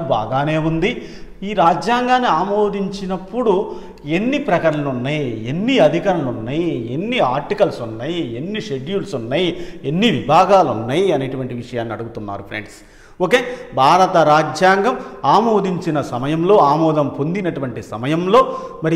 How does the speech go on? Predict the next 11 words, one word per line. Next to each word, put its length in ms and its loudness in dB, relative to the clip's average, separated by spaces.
ఎన్ని 180 4
అధికరణలు 460 2
ఉన్నాయి? 220 -4
మూడు 260 0
వందల 340 0
తొంభై 320 -6
ఐదు 340 -6
అధికరణలు 500 -10
ఉన్నాయి 240 -12
ఫ్రెండ్స్. 320 -16
ఇప్పుడు 320 2